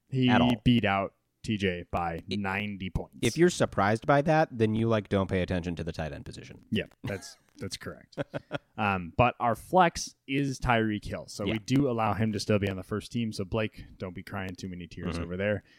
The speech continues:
Speaker 1: He's still gonna make the first team
Speaker 2: Yeah.
Speaker 1: for you.
Speaker 2: We just, yeah, we have the top scorer at the position, and then that eliminates him from being in the wide receiver group, does not eliminate
Speaker 1: He's
Speaker 2: him
Speaker 1: still
Speaker 2: from
Speaker 1: the
Speaker 2: being in
Speaker 1: best
Speaker 2: the
Speaker 1: flex
Speaker 2: flex.
Speaker 1: player,
Speaker 2: Exactly.
Speaker 1: um, remaining. So he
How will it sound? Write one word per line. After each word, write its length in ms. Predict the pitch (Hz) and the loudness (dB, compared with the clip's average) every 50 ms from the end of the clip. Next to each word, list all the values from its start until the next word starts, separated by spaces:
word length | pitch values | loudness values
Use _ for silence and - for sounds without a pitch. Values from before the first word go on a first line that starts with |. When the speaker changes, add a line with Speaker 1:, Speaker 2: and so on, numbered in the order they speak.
| _ _ _ | _ _ _
Speaker 1:
He's 220 | - 101 92 - | -10 -10 -10 -10
still 220 | - - 101 92 | -6 -6 -6 -6
gonna 140 | 90 87 87 | -6 -8 -10
make 140 | 90 87 - | -12 -14 -16
the 40 | - | -18
first 300 | _ - 90 82 - - | _ -12 -12 -12 -12 -14
team 120 | - - - | -14 -8 -6
Speaker 2:
Yeah. 100 | 90 - | -6 -6
Speaker 1:
for 140 | - 62 64 | -6 -10 -16
you. 100 | 53 - - _ _ _ _ _ _ - | -18 -20 -20 _ _ _ _ _ _ -4
Speaker 2:
We 80 | 117 | -2
just, 180 | 120 127 120 - | 0 -2 -2 -2
yeah, 180 | - 135 98 78 | 0 0 0 0
we 160 | 85 95 95 | 0 0 2
have 160 | 113 110 107 | 2 2 2
the 80 | 104 92 | -2 -2
top 340 | - 104 98 92 - - - _ _ - - _ _ - | 0 0 0 0 -2 -4 -20 _ _ -20 -20 _ _ -18
scorer 400 | - - - 107 98 95 90 90 | -14 -6 -2 0 2 2 2 2
at 80 | 87 85 | 0 -2
the 80 | 87 82 | -6 -8
position, 380 | 87 87 87 82 80 82 82 | -6 -4 -4 -4 -4 -6 -8
and 120 | 80 80 78 | -8 -8 -8
then 200 | 78 76 73 73 | -8 -8 -10 -8
that 240 | 82 80 78 80 - | -8 -8 -8 -8 -8
eliminates 500 | 85 87 85 85 85 82 80 78 - - | -8 -6 -6 -6 -6 -6 -6 -8 -8 -8
him 160 | 85 82 78 | -10 -10 -10
from 200 | - - 80 80 | -10 -10 -10 -8
being 260 | 78 80 80 78 76 - - | -8 -8 -8 -8 -10 -10 -10
in 140 | 82 80 78 | -10 -10 -10
the 60 | 80 | -8
wide 240 | 76 80 78 73 - | -8 -8 -8 -8 -10
receiver 300 | - - 165 147 123 98 | -4 -2 -2 -2 0 0
group, 240 | 98 98 90 - - _ _ _ - - | 0 0 0 -2 -6 _ _ _ -18 -12
does 160 | - 82 76 | -12 -10 -6
not 260 | 82 80 80 85 85 | -6 -6 -4 -4 -4
eliminate 400 | 90 87 92 92 90 90 90 - | -4 -4 -2 -2 -2 -2 -2 -2
Speaker 1:
He's 100 | 120 113 | -2 -2
Speaker 2:
him 60 | 95 95 | -2 0
Speaker 1:
still 140 | 143 139 | 2 4
Speaker 2:
from 80 | 139 139 | 4 4
Speaker 1:
the 60 | 139 - | 4 4
Speaker 2:
being 80 | 120 | 6
in 60 | 131 131 | 4 4
Speaker 1:
best 80 | 123 | 4
Speaker 2:
the 60 | 120 - | 2 2
Speaker 1:
flex 300 | - 143 131 113 - - | 2 2 2 2 0 -4
Speaker 2:
flex. 60 | - | -6
Speaker 1:
player, 300 | 110 95 90 82 80 - | -4 -4 -6 -8 -8 -6
Speaker 2:
Exactly. 480 | 95 92 95 95 90 151 - - - - | -4 -2 0 0 0 0 -2 -6 -12 -14
Speaker 1:
um, 220 | 104 101 98 92 92 | -12 -10 -10 -8 -8
remaining. 440 | 95 95 90 87 82 73 73 62 - | -8 -8 -8 -10 -12 -14 -16 -20 -18
So 220 | - - 104 92 85 | -10 -6 -6 -6 -4
he 360 | 90 104 104 101 98 95 | -4 -4 -4 -4 -4 -6